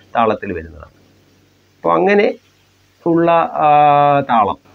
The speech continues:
പ്രധാനമായിട്ട് ആദ്യം ഞാൻ പറഞ്ഞ രണ്ടെണ്ണം നിങ്ങളൊന്ന് ഓർമ്മിച്ചിരിക്കുക. അതിലുള്ളതൊക്കെ ആയിരിക്കും മിക്കവാറും ഒരു പക്ഷേ താളം കണ്ടെത്താനായിട്ടൊക്കെ ചോദിക്കാൻ സാധ്യതയുള്ളത്. അപ്പൊ അങ്ങനെ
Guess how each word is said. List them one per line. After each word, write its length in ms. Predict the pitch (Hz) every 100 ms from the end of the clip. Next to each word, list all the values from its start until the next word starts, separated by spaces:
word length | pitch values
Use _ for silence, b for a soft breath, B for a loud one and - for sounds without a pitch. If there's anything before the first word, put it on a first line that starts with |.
| _ _ _ _
പ്രധാനമായിട്ട് 500 | - 95 160 196 190
ആദ്യം 240 | 170 143 147
ഞാൻ 220 | 143 139
പറഞ്ഞ 260 | 123 120 117
രണ്ടെണ്ണം 460 | 104 117 147 151
നിങ്ങളൊന്ന് 340 | 131 117 113 104
ഓർമ്മിച്ചിരിക്കുക. 580 | 92 92 - 80 90
അതിലുള്ളതൊക്കെ 600 | 90 82 92 120 123 131 127
ആയിരിക്കും 320 | 113 95 110
മിക്കവാറും 420 | 101 92 87 95 _ _ - b b _
ഒരു 80 | 90
പക്ഷേ 380 | 87 87 117 120 - -
താളം 340 | 107 92 92 -
കണ്ടെത്താനായിട്ടൊക്കെ 760 | 92 90 90 85 82 80 82 87
ചോദിക്കാൻ 500 | - 71 71 87 85
സാധ്യതയുള്ളത്. 640 | 78 73 67 69 64 67 - b b _
അപ്പൊ 140 | 101
അങ്ങനെ 320 | 92 117 190